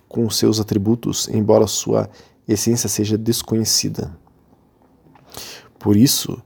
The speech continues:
que no sufismo o ego é chamado de nafs. Agora eu tô falando aqui com as minhas palavras, né? Por isso que no sufismo o ego é chamado de nafs.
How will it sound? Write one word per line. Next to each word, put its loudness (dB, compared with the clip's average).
que 2
no 2
sufismo 0
o 4
ego 4
é 0
chamado -2
de -4
nafs. -2
Agora 4
eu 0
tô 2
falando -2
aqui -8
com -20
as -4
minhas -2
palavras, -2
né? -4
Por 2
isso 2
que -2
no 2
sufismo -4
o 2
ego 6
é -8
chamado 0
de -2
nafs. -2